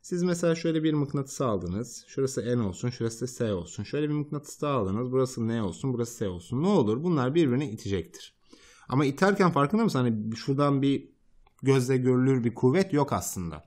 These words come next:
Bir temas yok. İşte bundan sorumlu olan kuvvet arkadaşlar elektromanyetik kuvvettir. Ve elektromanyetik kuvvetler menzili sonsuz olup sonsuzda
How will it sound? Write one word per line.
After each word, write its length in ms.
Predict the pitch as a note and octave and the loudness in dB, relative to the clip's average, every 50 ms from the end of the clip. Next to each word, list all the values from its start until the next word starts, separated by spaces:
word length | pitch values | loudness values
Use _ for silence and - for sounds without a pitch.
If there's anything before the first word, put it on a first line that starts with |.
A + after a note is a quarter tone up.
| _ _ _ - - - | _ _ _ -10 -6 -6
Bir 100 | D3 - | -4 -2
temas 460 | - C#3+ C#3+ D3+ D#3 C#3 - - - | -2 0 0 2 0 0 -2 -2 -2
yok. 200 | C#3 E3+ E3+ F3 - | -2 -2 -4 -6 -8
İşte 280 | C#3 - - F#3 E3 | -6 -4 -2 -2 0
bundan 260 | D#3+ E3+ F3+ G3 G3+ | 2 2 2 2 2
sorumlu 400 | F3+ F#3+ - F3+ E3+ F3+ F#3+ G3 | 2 0 0 2 2 2 2 2
olan 240 | G3 F3+ C#3+ A#2+ G#2+ | 2 2 2 0 0
kuvvet 320 | - - A2+ G2+ G2+ G2 G2+ | -2 -2 -2 -2 -2 -2 -2
arkadaşlar 680 | G2+ G2 G2 G2 G2 G#2+ A2 - - F#3+ G#3+ - - _ - _ _ _ _ - | -4 -4 -4 -6 -6 -6 -6 -4 -4 -6 -6 -6 -12 _ -20 _ _ _ _ -2
elektromanyetik 880 | E3 E3 F3+ E3+ F3 F3 F3 F3 E3+ D#3 D3 C#3+ C#3 - C#3 C3 - | 0 2 2 2 2 2 4 6 6 6 4 4 2 0 -2 -4 -2
kuvvettir. 600 | - G2+ F#2+ F2 F2 E2 - - E2 - - _ _ _ _ _ _ - - - - - - _ _ _ _ _ _ _ - _ _ _ - | -2 0 0 0 -2 -4 -6 -10 -12 -12 -14 _ _ _ _ _ _ -20 -20 -20 -20 -20 -20 _ _ _ _ _ _ _ -20 _ _ _ -6
Ve 60 | D#3 | -2
elektromanyetik 800 | D3+ D3 D#3 C#3+ D3+ - E3 E3 E3+ E3 E3+ E3+ E3+ G3 G3+ - | 2 2 2 2 4 4 6 6 6 6 6 4 4 0 -2 0
kuvvetler 680 | - E3+ D3+ C3 A#2 G#2 - - F#2+ C3 - - - _ _ _ - - _ _ _ _ _ _ _ _ _ - | 2 4 4 4 4 2 0 -4 -6 -6 -6 -8 -12 _ _ _ -20 -20 _ _ _ _ _ _ _ _ _ 2
menzili 460 | C3+ D#3 E3+ E3+ D3 C3+ B2 G2+ G2+ | 6 8 8 8 6 4 2 0 0
sonsuz 460 | - - C#3+ C#3+ C#3+ C#3+ - G3 F3+ | 0 2 4 4 4 4 4 4 4
olup 300 | D3 A#2 B2 D3+ D3+ - | 4 4 2 0 -4 -4
sonsuzda 720 | - - E3+ F3 D#3 C3 B2+ A#2 C3+ D#3+ E3+ E3+ E3+ - | 0 2 4 4 4 2 2 0 0 0 0 -2 -8 -14